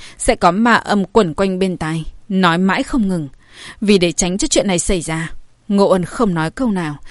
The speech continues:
ngẩng cao đầu, biểu hiện giống như đã bị sư tôn thuyết phục. Triệu Đại Chính rất vui mừng,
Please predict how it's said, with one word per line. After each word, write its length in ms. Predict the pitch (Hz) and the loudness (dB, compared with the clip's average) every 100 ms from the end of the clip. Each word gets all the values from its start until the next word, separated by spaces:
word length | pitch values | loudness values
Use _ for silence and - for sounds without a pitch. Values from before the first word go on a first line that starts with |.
| - - - | -20 -12 4
ngẩng 300 | 220 202 156 | 6 6 2
cao 200 | - 196 | 0 2
đầu, 260 | 180 175 143 - - | 4 2 -2 -8 0
biểu 200 | 220 190 | 6 6
hiện 180 | 180 185 | 6 2
giống 280 | 185 175 185 | 2 2 2
như 140 | 269 | 0
đã 100 | 226 | 0
bị 140 | 247 | -2
sư 260 | 190 - 214 | -2 0 0
tôn 180 | - 175 | 0 -2
thuyết 180 | - 285 | -2 -4
phục. 200 | - 208 - - _ _ - - _ - _ _ - | -2 -6 -6 -20 _ _ -20 -20 _ -20 _ _ 4
Triệu 160 | 269 | 4
Đại 160 | 202 175 | 6 2
Chính 360 | - 165 175 | 0 -2 -2
rất 200 | 208 330 | 0 -2
vui 160 | 247 208 | 2 2
mừng, 220 | 175 156 | 2 -4